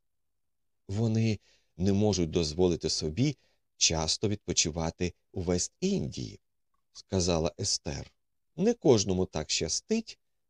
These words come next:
як вам". "А вже ж, мені дуже щастить", сказав містер Райфайл. "Ви могли б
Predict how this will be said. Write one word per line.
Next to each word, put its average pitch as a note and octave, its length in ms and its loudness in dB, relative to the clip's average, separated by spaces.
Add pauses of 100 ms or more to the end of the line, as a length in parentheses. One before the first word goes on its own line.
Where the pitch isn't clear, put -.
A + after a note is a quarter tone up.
(140)
як D#3+ 220 -2
вам". C2+ 360 -8 (800)
"А E2 140 -2
вже C2+ 360 -2
ж, - 220 -8 (500)
мені F#2+ 240 2
дуже E2 440 0
щастить", - 720 -6 (540)
сказав D#2 460 0
містер D2+ 400 -4
Райфайл. G2 580 -8 (680)
"Ви F#2 140 2
могли F2 400 2
б - 60 -4